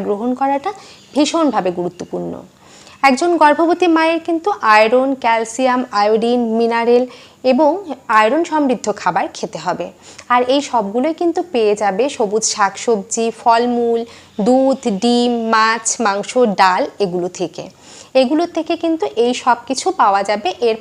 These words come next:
পাশাপাশি ডাক্তার নির্দেশিত যে সমস্ত সাপ্লিমেন্ট আছে সেগুলোও কিন্তু খেতে হবে। গর্ভাবস্থার প্রথম তিন মাসে সাধারণত আয়রন এবং ক্যালসিয়ামের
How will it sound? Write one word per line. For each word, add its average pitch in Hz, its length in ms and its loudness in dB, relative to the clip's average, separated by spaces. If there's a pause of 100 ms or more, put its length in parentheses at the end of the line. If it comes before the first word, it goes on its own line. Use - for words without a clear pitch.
পাশাপাশি 220 500 -4 (140)
ডাক্তার 175 300 -2 (120)
নির্দেশিত 196 440 -4 (140)
যে 240 160 -2
সমস্ত 214 260 -8 (120)
সাপ্লিমেন্ট 302 520 -2 (100)
আছে - 180 -6 (440)
সেগুলোও 233 460 4
কিন্তু 240 200 -2 (100)
খেতে 190 260 -10
হবে। 170 220 -10 (680)
গর্ভাবস্থার 349 640 2
প্রথম 240 280 0 (140)
তিন 220 140 -2 (100)
মাসে - 180 -4 (100)
সাধারণত 247 500 -4 (540)
আয়রন 226 380 2
এবং 233 120 2 (120)
ক্যালসিয়ামের 220 580 0